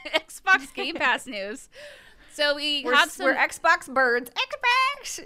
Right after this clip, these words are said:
Speaker 1: <laughs>
Speaker 2: and Sony ponies. That's what we are.
Speaker 1: Oh my gosh. Okay, so at Xbox Game Pass news this week, Xbox has confirmed that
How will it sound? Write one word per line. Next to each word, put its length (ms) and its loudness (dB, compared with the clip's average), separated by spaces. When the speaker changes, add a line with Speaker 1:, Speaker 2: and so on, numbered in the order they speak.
Speaker 1:
<laughs> 240 4
Speaker 2:
and 300 -2
Sony 500 -2
ponies. 500 -2
That's 200 -12
what 100 -10
we 120 -6
are. 240 -6
Speaker 1:
Oh 240 2
my 120 -2
gosh. 260 0
Okay, 280 -4
so 180 -4
at 80 -4
Xbox 500 0
Game 260 -2
Pass 320 -2
news 220 -10
this 220 -16
week, 320 -10
Xbox 440 0
has 180 -2
confirmed 400 -6
that 140 -4